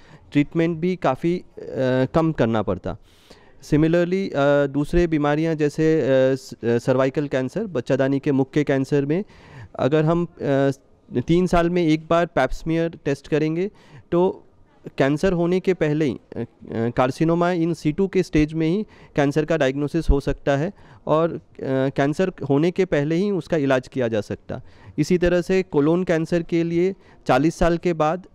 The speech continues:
दस साल में एक बार कोलोनोस्कोपी करने से, अ, कोलोन की स्क्रीनिंग हो सकती है और कैंसर का अर्ली डिटेक्शन हो सकता।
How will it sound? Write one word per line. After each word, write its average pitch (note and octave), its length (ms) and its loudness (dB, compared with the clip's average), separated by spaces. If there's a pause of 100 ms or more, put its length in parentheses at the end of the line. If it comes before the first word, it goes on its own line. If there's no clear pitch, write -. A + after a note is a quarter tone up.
(340)
दस C#3+ 200 0
साल F#3+ 260 0
में F#3+ 180 0
एक E3 260 0
बार F3 240 0
कोलोनोस्कोपी E3 760 -2
करने D#3+ 320 0
से, F3+ 200 -2
अ, A3 60 -6 (1300)
कोलोन D#3+ 280 2
की F#3 140 -2
स्क्रीनिंग E3 400 2
हो F3 100 2
सकती F#3 380 -4
है G3 60 0
और E3 200 0
कैंसर D3 400 -2
का F3 160 -4
अर्ली D3+ 300 2
डिटेक्शन C3+ 480 -2
हो A2+ 100 0
सकता। F#2+ 380 -8